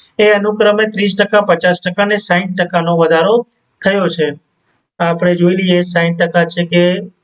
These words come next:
વીસ ટકા છે. એક સેકન્ડ, થોડો હાઇલાઇટ છે એટલે ફિફ્ટી સેવન લાખ માં હું કરું ગુણ્યા ચાર ભાગ્યા ઓગણીસ, તો એક લાખ વીસ હજાર.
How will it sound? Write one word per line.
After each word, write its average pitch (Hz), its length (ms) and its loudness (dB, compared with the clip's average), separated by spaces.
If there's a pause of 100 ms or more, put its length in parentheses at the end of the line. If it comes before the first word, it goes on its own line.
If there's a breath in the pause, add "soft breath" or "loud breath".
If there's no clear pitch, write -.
(200)
વીસ 175 240 2
ટકા 165 220 0
છે. 170 200 0 (1800)
એક 170 160 2
સેકન્ડ, 165 420 -2 (560)
થોડો 170 260 4 (320)
હાઇલાઇટ 190 400 2
છે 170 80 2
એટલે 170 240 2 (720)
ફિફ્ટી 175 460 0
સેવન 180 480 2
લાખ 175 340 0
માં 170 220 2
હું 165 180 0
કરું 170 340 2 (840)
ગુણ્યા 175 360 4 (100)
ચાર 175 280 4
ભાગ્યા 170 580 0 (280)
ઓગણીસ, 175 360 4 (640)
તો 175 60 2
એક 175 220 2
લાખ 180 300 2
વીસ 190 240 2
હજાર. 170 300 2